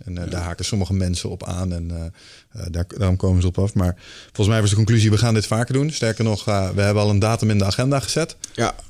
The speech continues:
Speaker 1: Kunnen we
Speaker 2: Eh,
Speaker 1: al wel roepen, volgens mij, hè?
Speaker 2: ja, wat was het? Weet je, maar
Speaker 1: drieëntwintig,
Speaker 2: zo-
Speaker 1: drieëntwintig maart, volgens mij.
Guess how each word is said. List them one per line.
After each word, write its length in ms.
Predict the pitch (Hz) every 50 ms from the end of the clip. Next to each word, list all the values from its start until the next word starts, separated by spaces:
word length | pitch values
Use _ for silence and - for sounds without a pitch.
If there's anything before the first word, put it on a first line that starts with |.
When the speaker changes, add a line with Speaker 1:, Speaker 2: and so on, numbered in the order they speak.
| - - - - - - - - - -
Speaker 1:
Kunnen 180 | 107 104 101 98
we 20 | 110
Speaker 2:
Eh, 100 | 120 120
Speaker 1:
al 80 | 117 120
wel 80 | 117
roepen, 200 | 117 151 165 -
volgens 240 | - - 107 98 104
mij, 100 | 95 107
hè? 400 | 135 170 165 - - - - 107 104
Speaker 2:
ja, 80 | 98
wat 120 | 92 98 -
was 140 | 113 113
het? 80 | 131 -
Weet 140 | 107 113 131
je, 60 | 127
maar 100 | 113 123
Speaker 1:
drieëntwintig, 420 | 135 147 127 107 95 82 87 78
Speaker 2:
zo- 60 | 76 76
Speaker 1:
drieëntwintig 260 | 71 - 76 73 73
maart, 120 | 73 78 -
volgens 240 | - 87 82 -
mij. 100 | 87 92